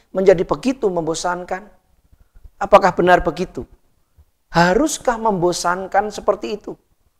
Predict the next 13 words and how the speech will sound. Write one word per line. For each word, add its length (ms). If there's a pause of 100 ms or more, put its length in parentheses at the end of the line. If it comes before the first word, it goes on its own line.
(400)
Saudara 400
yang 80
dikasihi 400
Tuhan, 320
melalui 480
Alkitab, 720 (320)
Allah 480
terus-menerus 840
meminta 580
kita 400
untuk 240
mengingat 560
Dia. 320